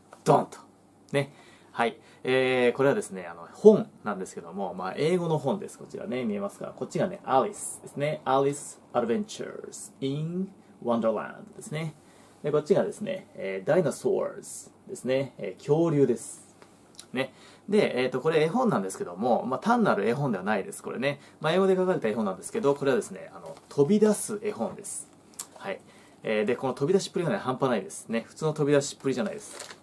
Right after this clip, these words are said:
ドーンっていうね、この、超大迫力な飛び出しっぷりなんですね。はい。えー、恐竜の方もですね、もうめちゃめちゃ飛び出しますね。もうこの、半端じゃない飛び出しっぷりなんですよね。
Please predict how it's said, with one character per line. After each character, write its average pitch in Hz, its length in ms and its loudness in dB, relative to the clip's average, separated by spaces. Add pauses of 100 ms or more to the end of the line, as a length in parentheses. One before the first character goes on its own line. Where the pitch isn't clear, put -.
(260)
ド 156 80 4
ー 143 220 4
ン - 60 -6
っ - 40 -12
て - 100 -10
い - 60 -6
う - 40 -10
ね、 113 160 -6
こ - 160 -6
の、 107 240 -2 (800)
超 139 400 4 (140)
大 127 220 0
迫 127 200 -6
力 101 200 -4
な - 200 -6 (1040)
飛 110 160 -6
び 113 60 -2
出 104 60 -2
し - 100 -12
っ - 40 -20
ぷ - 100 -2
り 107 60 -2
な 104 80 -2
ん 98 40 -6
で 95 60 -10
す - 80 -12
ね。 135 320 2 (1000)
は 101 200 -10
い。 - 100 -10 (340)
え 113 200 2
ー、 - 40 2
恐 147 180 2
竜 143 80 4
の 139 80 2
方 127 120 0
も 107 100 2
で - 100 -4
す - 120 -4
ね、 92 140 -6
も 92 140 -10
う - 20 -10
め 98 160 -6
ち - 120 -4
ゃ 143 40 0
め 143 100 -2
ち 135 80 -4
ゃ 123 40 -4
飛 120 140 -10
び 113 80 -2
出 107 60 0
し - 120 -10
ま 98 80 -6
す - 100 -16
ね。 - 160 -14
も - 120 -14
う - 120 -12
こ - 60 -6
の、 - 60 -8 (300)
半 151 280 -8
端 151 120 -2
じ 147 60 -2
ゃ - 20 -2
な 143 80 0
い 104 60 0
飛 - 200 -8
び 101 120 -4
出 104 100 -2
し - 180 -12
っ - 60 -20
ぷ - 80 -14
り 117 80 -6
な 101 80 -4
ん 95 60 -8
で - 80 -12
す - 120 -4
よ - 80 -2
ね。 - 280 -16